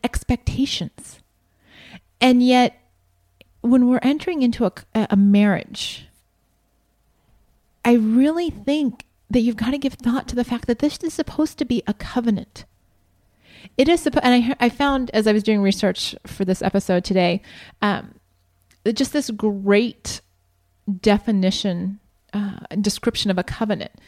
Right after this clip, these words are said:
It says, "A covenant relationship is one in which certain terms are set, yes, but the parties make the cause of the other their own cause." A covenant is outwardly focused. It's focused on the other person.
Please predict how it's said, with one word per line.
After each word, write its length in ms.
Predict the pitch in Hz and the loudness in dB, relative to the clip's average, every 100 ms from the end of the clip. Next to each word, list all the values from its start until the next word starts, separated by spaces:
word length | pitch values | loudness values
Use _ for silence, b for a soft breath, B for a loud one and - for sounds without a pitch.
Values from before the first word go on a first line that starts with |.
| b b b | b b b
It 80 | 226 | -2
says, 140 | 254 220 | 0 0
"A 60 | |
covenant 420 | - 311 359 359 | 0 -2 -2 -4
relationship 720 | 240 226 214 - 220 - 196 - | -2 0 0 0 -4 -4 -4 -2
is 260 | 208 196 | -2 -2
one 240 | 214 214 240 | -2 0 2
in 160 | 226 | 2
which 200 | 208 202 | 0 -2
certain 320 | - 226 226 269 | -4 -2 -2 -6
terms 360 | - 220 208 | -2 -2 0
are 60 | 214 | -4
set, 500 | - 214 170 - - _ | -4 -6 -6 -8 -20 _
yes, 580 | 196 190 - - - - B B - | -2 0 -2 -8 -18 -18 B B -4
but 140 | 226 | -2
the 80 | 226 | -2
parties 460 | - 262 277 320 240 | -2 0 2 0 0
make 260 | 226 220 | -2 -2
the 100 | 214 | -8
cause 580 | - - - 233 254 220 | -8 -12 -6 -4 -4 -4
of 240 | 240 233 - | -6 -6 -6
the 160 | 247 - | -6 -2
other 420 | 202 185 156 - _ _ _ _ _ _ _ | -4 -2 -4 -8 _ _ _ _ _ _ _
their 280 | 185 202 - - | 0 0 0 -2
own 280 | 190 196 202 | 0 0 -4
cause." 640 | - 208 - - - _ _ _ _ b b b b - | -6 -8 -8 -16 -20 _ _ _ _ b b b b -6
A 60 | |
covenant 520 | 226 - 262 311 302 - | -6 -4 -2 0 -2 -2
is 240 | 214 202 - _ _ _ | -2 -2 -6 _ _ _
outwardly 480 | 214 226 208 185 175 | 0 0 0 -2 -4
focused. 640 | - - - - - - - _ _ _ _ _ | -4 -6 -8 -18 -20 -20 -20 _ _ _ _ _
It's 220 | 220 - | -4 -4
focused 360 | - 240 269 - | -2 -2 -2 -2
on 80 | 226 | -2
the 100 | - | 0
other 220 | 202 196 208 | -2 -2 -4
person. 540 | - 269 311 - | -4 -6 -6 -8